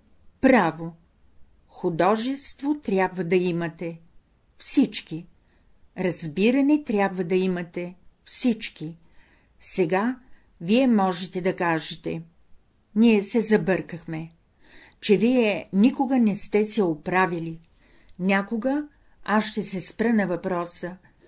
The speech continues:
какво разбирам под думата морал. Казват за някого, че е щедър,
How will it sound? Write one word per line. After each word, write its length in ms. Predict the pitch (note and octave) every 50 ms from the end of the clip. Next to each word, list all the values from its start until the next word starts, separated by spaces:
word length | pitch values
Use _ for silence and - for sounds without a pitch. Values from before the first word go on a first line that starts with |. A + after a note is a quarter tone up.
| - - -
какво 420 | - - D#3+ - E3+ F#3+ A3 B3
разбирам 520 | C#4 C4+ - - G#3+ A#3+ B3 A#3 A#3 A#3 G#3+
под 280 | G#3+ F#3+ E3+ E3 E3
думата 400 | D#3+ F#3+ G3+ G3 F#3+ F#3+ - F#3+
морал. 500 | F#3 F#3+ F#3+ F#3+ F3 D#3 D#3 D3 D3+ D3 - _ _ - _ _ _ _ _ _ _ _ _ - - - - _ _
Казват 500 | - C4 C4 A#3+ A3 G#3+ G3+ F#3+ E3+ D#3+
за 100 | - E3
някого, 600 | E3 F3+ F3 E3 D#3+ E3+ - F3 E3+ A3+ B3 B3
че 200 | - - B3 A#3+
е 40 | A#3+
щедър, 520 | A3 - - C4 A3 F3+ D#3+ D#3 D3+ D#3